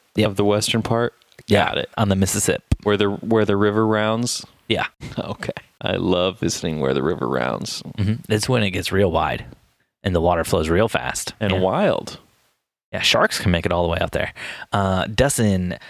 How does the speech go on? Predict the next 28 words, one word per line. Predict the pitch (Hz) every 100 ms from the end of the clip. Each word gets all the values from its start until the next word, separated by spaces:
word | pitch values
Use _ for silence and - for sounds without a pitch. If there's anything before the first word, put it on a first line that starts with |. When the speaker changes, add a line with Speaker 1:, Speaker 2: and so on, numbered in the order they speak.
| -
Speaker 1:
so | - 113 98 92 92 -
Scott | - - 135 156
then | 104 101 98 98 113 147 - -
includes | 95 92 90 - - 135 165 98 117 165 - - - _ _ _ _ _
the | - 104 107 110
review | 127 139 349 - 104 - -
that | 101
the | 104
person | 104 98 90 92 107
left | - 95 -
for | - 98
him. | 85 110 - - -
And, | 104 95 92
uh, | 92 92 92 -
this | 113 110
is |
what | 127
he | 127
says. | - 170 - - - _ _ _ _ _ _ _ _
The | 117
review, | 107 104 -
or | - 98 87
this | 110 101
is | 117
what | 104
the | -
review | 107 120
says. | 113 - -